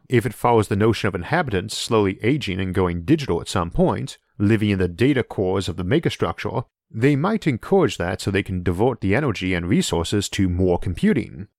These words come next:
They might be the ones pushing for an exodus too, trying to turn the place into a ghost town in a very literal sense, or the maintenance A I might be wanting to turn the place into a nature preserve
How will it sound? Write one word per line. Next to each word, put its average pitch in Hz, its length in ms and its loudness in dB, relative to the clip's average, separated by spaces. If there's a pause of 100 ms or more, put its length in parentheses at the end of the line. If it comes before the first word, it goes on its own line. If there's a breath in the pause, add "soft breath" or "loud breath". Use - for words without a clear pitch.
(200)
They 110 220 6
might 113 280 2
be 117 100 2
the 98 120 4
ones 95 280 0
pushing - 400 2
for 90 180 0
an 95 80 0
exodus 85 440 -4
too, 131 480 0 (320)
trying 110 320 2
to - 80 -6
turn 180 240 2
the 120 80 2
place 95 340 -2
into 95 260 0
a 87 60 2
ghost 123 340 2
town 90 480 -4
in 110 160 2
a 101 140 4
very 98 340 2
literal 92 440 2
sense, 113 580 -2 (400)
or 139 240 4
the 131 100 2
maintenance 110 520 0
A 92 140 4
I 90 280 0
might 107 300 -2
be 107 100 0
wanting 95 320 0
to 90 80 2
turn 185 240 0
the 127 80 -2
place - 440 -6
into 107 360 0
a 90 60 2
nature 113 340 0
preserve 90 560 -4